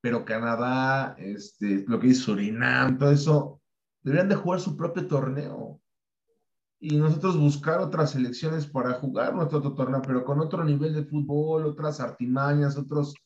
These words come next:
eh, otras técnicas, eh, no sé. Pero qué fácil llegar y, y todavía, digo,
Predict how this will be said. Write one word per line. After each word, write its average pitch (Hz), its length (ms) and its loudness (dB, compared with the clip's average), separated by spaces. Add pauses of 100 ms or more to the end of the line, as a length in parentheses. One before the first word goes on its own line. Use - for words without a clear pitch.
(360)
eh, 120 380 -4
otras 143 380 0
técnicas, 143 840 4
eh, 107 320 -6 (220)
no 180 140 -2
sé. 180 640 -2 (840)
Pero 147 380 8
qué 175 120 -2
fácil 175 400 0
llegar 156 380 4
y, 143 420 2
y 131 140 -6
todavía, 165 520 0
digo, 104 360 -8